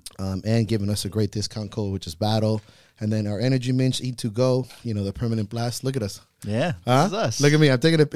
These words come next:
Speaker 1: you guys can't
Speaker 2: Here we
Speaker 1: see me,
Speaker 2: are.
Speaker 1: but I'm taking a picture right now. You can't get any better content than that.
Speaker 2: Nah,
Speaker 1: Thank you,
Speaker 2: that's it
Speaker 1: Rick.
Speaker 2: right there. It's as good as it gets.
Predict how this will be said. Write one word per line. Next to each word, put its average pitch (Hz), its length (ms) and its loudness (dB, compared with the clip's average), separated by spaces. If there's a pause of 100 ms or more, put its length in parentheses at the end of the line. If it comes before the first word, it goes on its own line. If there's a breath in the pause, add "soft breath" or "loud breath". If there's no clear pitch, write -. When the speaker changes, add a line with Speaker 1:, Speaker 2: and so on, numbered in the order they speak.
Speaker 1:
you 151 160 6
guys 196 120 6
can't 156 220 6
Speaker 2:
Here - 80 0
we 185 60 8
Speaker 1:
see 180 60 8
me, 139 80 10
Speaker 2:
are. 120 40 6
Speaker 1:
but 123 120 8
I'm 120 80 4
taking 135 260 6
a 113 80 4
picture 135 320 4
right 104 180 2
now. 104 80 2
You 113 160 4
can't 151 240 6
get 147 100 8
any 131 120 6
better 117 200 6
content 120 460 0
than 101 140 -2
that. 110 160 -2
Speaker 2:
Nah, 123 80 -2
Speaker 1:
Thank 110 100 -2
you, 107 60 -2
Speaker 2:
that's 185 160 -4
it 170 60 0
Speaker 1:
Rick. 87 100 -4
Speaker 2:
right 113 160 -8
there. 101 140 -6
It's - 240 -14
as 110 40 -16
good 117 140 -10
as 110 80 -12
it 113 60 -10
gets. - 280 -16